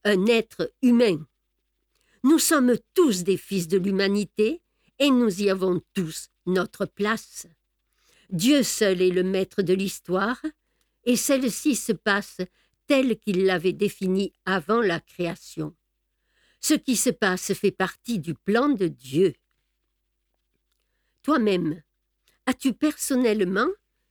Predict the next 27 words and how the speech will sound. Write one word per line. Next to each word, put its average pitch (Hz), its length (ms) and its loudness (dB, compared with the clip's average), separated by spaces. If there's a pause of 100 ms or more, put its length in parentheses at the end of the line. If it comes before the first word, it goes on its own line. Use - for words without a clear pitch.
(180)
subi 220 540 -2
des 208 260 4
manifestations 185 1300 -2 (340)
de 185 160 -2
racisme ? 170 800 -6 (1700)
J'ai 165 320 -2
été 202 240 0
confrontée 180 720 0
quelquefois 233 760 0
à 175 140 -2
des 185 140 0
propos 185 360 -4
racistes. 208 800 -4 (400)
Un 294 120 6
exemple, 185 560 -2 (340)
j'ai 302 180 4
été 285 220 2
souvent 320 360 2
amenée 226 460 2
à 175 80 0
diriger 233 600 0
de 202 100 0
grands 269 340 0
groupes 208 340 -2
de 185 160 0
choristes 202 580 -4
stagiaires 190 680 -2